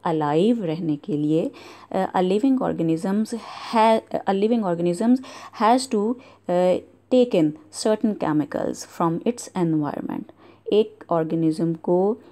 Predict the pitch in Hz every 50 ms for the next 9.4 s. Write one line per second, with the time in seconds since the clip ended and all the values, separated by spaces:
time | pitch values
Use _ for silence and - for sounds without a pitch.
0 | - _ _ - 180 165 180 185 190 202 226 254 254 214 190 196 175 170 160 160
1 | - 170 160 160 170 180 - - 196 190 - - 196 202 - - - 202 185 175
2 | 165 160 156 156 156 160 165 180 214 233 240 247 196 170 156 156 - 185 190 -
3 | - - - 220 233 254 254 247 247 208 190 175 156 139 139 - - - - _
4 | - - - - - - - - - 190 170 180 190 202 175 190 226 294 - -
5 | - - _ _ _ - 226 240 262 277 262 262 226 202 196 190 - 247 262 254
6 | - - 185 165 156 160 160 160 180 160 160 156 160 - - 151 147 139 147 151
7 | 160 170 147 - - 175 170 170 - _ _ _ _ - 196 - - - 214 208
8 | - 190 175 175 175 170 185 180 175 180 180 - 233 233 233 - - 202 190 190
9 | 180 - - 214 208 202 -